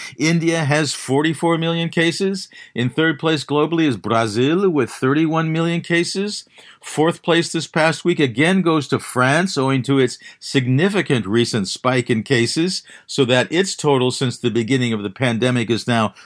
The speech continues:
twenty-nine million. In a relatively close fifth place is Germany with twenty-five million cases.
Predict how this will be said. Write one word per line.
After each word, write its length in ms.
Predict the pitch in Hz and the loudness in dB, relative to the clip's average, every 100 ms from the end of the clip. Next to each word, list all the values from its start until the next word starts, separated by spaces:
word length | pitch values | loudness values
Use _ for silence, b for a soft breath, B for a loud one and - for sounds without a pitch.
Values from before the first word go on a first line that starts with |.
| B | B
twenty-nine 720 | - 156 156 139 123 107 92 101 | -6 -2 0 0 0 0 -2 0
million. 520 | 156 147 110 120 127 B B B B | 0 0 0 -2 -6 B B B B
In 120 | 131 | 0
a 60 | 139 | 2
relatively 540 | 156 185 185 180 180 | 2 2 0 0 0
close 320 | - 170 175 | 0 0 0
fifth 320 | - 175 185 | 0 -2 -2
place 320 | - 180 190 - | -2 0 0 -2
is 100 | 113 | -6
Germany 460 | 117 135 156 180 | 0 0 2 0
with 180 | 165 117 | 2 0
twenty-five 680 | - 127 127 113 113 101 87 | -2 -2 0 0 0 -2 -2
million 360 | 113 156 180 | 0 2 0
cases. 560 | 185 185 185 208 208 | 0 0 0 -2 -4